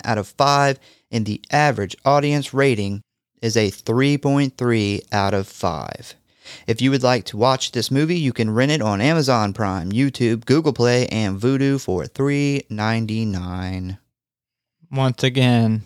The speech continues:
Speaker 2: the old Rotten Tomatoes.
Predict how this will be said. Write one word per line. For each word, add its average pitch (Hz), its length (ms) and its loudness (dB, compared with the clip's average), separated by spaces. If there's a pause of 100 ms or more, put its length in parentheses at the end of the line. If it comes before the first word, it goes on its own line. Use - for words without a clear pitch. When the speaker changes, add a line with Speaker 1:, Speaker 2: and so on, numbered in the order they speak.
(220)
Speaker 2:
the 117 60 -6
old 113 340 2 (640)
Rotten 120 340 2
Tomatoes. 110 840 2